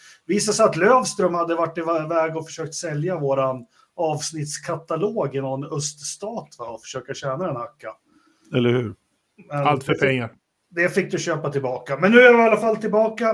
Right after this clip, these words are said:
Speaker 1: Nu kör vi som vanligt avsnitt varje måndag. Året om, hela tiden. Det är i alla fall målet. Och tack för ert tålamod att ni väntar.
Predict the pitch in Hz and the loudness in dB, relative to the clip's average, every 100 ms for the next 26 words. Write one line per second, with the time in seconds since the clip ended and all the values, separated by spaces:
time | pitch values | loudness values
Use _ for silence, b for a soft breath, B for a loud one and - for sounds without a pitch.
0 | 185 185 202 190 190 196 185 185 180 196 | -2 -6 -4 -2 -2 -4 -2 0 0 -4
1 | 196 185 180 175 190 185 185 180 170 180 | -6 -2 -2 -2 -6 -8 -4 -4 -4 -4
2 | 175 180 175 180 180 _ _ - _ _ | -4 -6 -6 -8 -10 _ _ -20 _ _
3 | _ _ _ _ _ - 165 170 160 165 | _ _ _ _ _ -6 -2 -2 -2 -2
4 | 170 170 - 147 165 165 160 165 170 180 | -2 -6 -12 -8 -4 -4 -4 -4 -4 -4
5 | 175 - 131 151 151 147 160 156 156 170 | -6 -12 -8 -6 -6 -6 -6 -6 -4 -4
6 | 180 165 139 147 147 - _ - 160 - | -4 -6 -8 -10 -10 -20 _ -12 -12 -12
7 | - 156 156 151 147 175 165 156 165 180 | -10 -8 -6 -8 -8 -10 -6 -4 -4 -6
8 | 170 139 135 143 139 139 147 147 | -4 -4 -4 -6 -6 -6 -6 -6